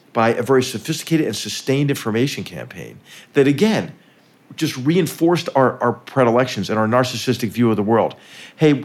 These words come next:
China, as they're welcomed into the international order, this was the assumption, right? World Trade, uh, Organization entry is, is now, this is the twentieth anniversary of that, by the way. I think it's the twentieth anniversary of China's entry in the World Trade Organization. Um, and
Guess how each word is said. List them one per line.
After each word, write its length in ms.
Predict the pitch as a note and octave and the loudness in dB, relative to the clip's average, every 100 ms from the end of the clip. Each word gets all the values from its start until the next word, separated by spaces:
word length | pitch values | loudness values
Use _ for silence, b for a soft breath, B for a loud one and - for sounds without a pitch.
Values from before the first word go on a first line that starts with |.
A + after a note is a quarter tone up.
| - | -6
China, 420 | - F#3 B3 D#3+ | -4 0 0 0
as 140 | - | 0
they're 100 | A#2+ | 2
welcomed 380 | C#3+ D#3 E3+ D#3 | 4 4 2 2
into 140 | D#3+ D#3+ | 2 4
the 80 | |
international 420 | D#3+ D3+ D#3 - D3 | 4 4 2 0 2
order, 140 | C3+ | 2
this 120 | B2 | 2
was 100 | C3+ | 0
the 100 | A2+ | 0
assumption, 580 | G#2+ D3+ E3+ - D#2 A#2+ B B B | 0 2 0 -2 -6 -8 B B B
right? 140 | B2 B2 | 2 4
World 260 | B2 C#3+ | 4 4
Trade, 420 | C#3+ C3 - - - | 4 4 4 0 -2
uh, 300 | A2+ G#2+ G2+ - | 2 4 2 0
Organization 720 | B2+ A#2+ A2 A#2+ A#2+ A#2 A2 B B B B - | 2 2 2 2 2 -2 -2 B B B B 0
entry 480 | C#3+ C#3 C3 A#2+ A#2 | 2 2 4 4 4
is, 140 | G#2+ | 0
is 200 | - G#2 | -4 -2
now, 200 | A#2+ A2+ | 2 2
this 180 | G#2 - | 2 -4
is 100 | G#2+ | -8
the 60 | - | -2
twentieth 300 | C#3+ B2 A#2+ | 2 4 2
anniversary 420 | G2+ A#2+ A#2+ G2 | 0 0 0 -2
of 60 | |
that, 180 | D#2+ D2 | -2 -4
by 100 | E2 | -4
the 80 | D#2 | -4
way. 240 | D2 D#2+ - | -4 -6 -8
I 60 | |
think 120 | F#2+ E2 | -10 -10
it's 80 | |
the 80 | F2+ | -12
twentieth 320 | F2 G2 F#2 | -6 -4 -4
anniversary 520 | F#2+ D#2+ F2+ F2+ E2 D#2+ | -4 -4 -6 -8 -6 -8
of 140 | - B B B | -8 B B B
China's 340 | - A#2+ A2 G2+ | -4 -2 0 -2
entry 240 | G#2+ G#2 | -4 -2
in 80 | F#2 | -4
the 40 | |
World 180 | F2 F#2+ | -2 -4
Trade 180 | - A2+ | 0 0
Organization. 600 | F#2 F2+ E2 F2 E2+ D#2+ - B B B B | 0 -6 -8 -8 -8 -12 -20 B B B B
Um, 380 | G#2+ G#2+ G#2 G#2+ | 2 2 2 4
and 300 | C3 A#2+ | 4 4